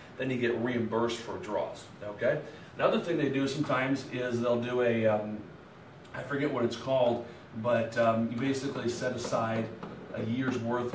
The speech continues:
of interest when you, when the, at the, when the loan gets originated, okay?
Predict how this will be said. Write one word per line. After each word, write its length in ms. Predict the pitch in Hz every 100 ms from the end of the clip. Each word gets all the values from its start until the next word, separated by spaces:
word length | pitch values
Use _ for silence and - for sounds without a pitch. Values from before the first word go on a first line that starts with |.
| -
of 180 | 110 117
interest 580 | 185 - 110 107 - - - -
when 220 | 127 135
you, 100 | 127
when 160 | 127 139
the, 280 | 120 120 139
at 120 | 127
the, 80 | 123
when 160 | 120 123
the 80 |
loan 220 | 120 127 131
gets 160 | 120
originated, 640 | 110 107 156 120 95 - - - -
okay? 420 | 104 - 110 120